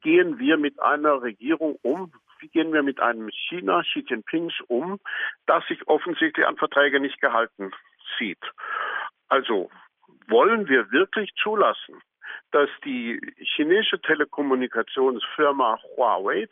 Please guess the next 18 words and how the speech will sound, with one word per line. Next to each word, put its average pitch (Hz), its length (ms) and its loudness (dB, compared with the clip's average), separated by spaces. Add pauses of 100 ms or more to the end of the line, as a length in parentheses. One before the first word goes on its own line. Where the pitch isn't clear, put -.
zum 202 140 -2
Beispiel, 185 540 -4 (360)
die 156 120 -8 (100)
faktisch - 480 -4
unter 151 240 2
Kontrolle 214 540 0
dieser 151 300 -6
Regierung 107 460 -2
steht, 156 300 -4 (760)
einen 147 440 0
Anteil 190 440 0
kriegt - 340 -4
an 143 180 0
einer 131 400 2 (140)
sensiblen, 165 880 -2 (800)
wesentlich 170 920 -2 (220)
für 156 220 0 (540)
unsere 185 440 -2